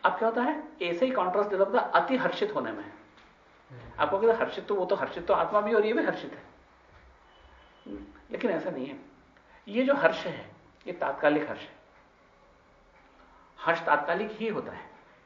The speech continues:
Speaker 1: अभी आप क्रिकेट के एक मैच में इंडिया जीत जाते हैं, हम खूब, खूब खुश होते हैं, लेकिन थोड़ी देर बाद जब हार जाते हैं, फिर वो हर्ष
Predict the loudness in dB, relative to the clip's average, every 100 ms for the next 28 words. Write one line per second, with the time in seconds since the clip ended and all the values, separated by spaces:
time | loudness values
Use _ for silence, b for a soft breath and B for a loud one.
0 | _ _ _ _ -4 2 2 0 -4 -2
1 | -2 0 -4 -4 -4 -4 0 0 0 0
2 | 0 0 -2 -4 -4 -4 -4 -6 -4 -6
3 | -6 -8 -12 -16 B B -12 -10 -8 -4
4 | 4 4 6 4 6 6 6 6 4 2
5 | -6 -6 -4 -6 -8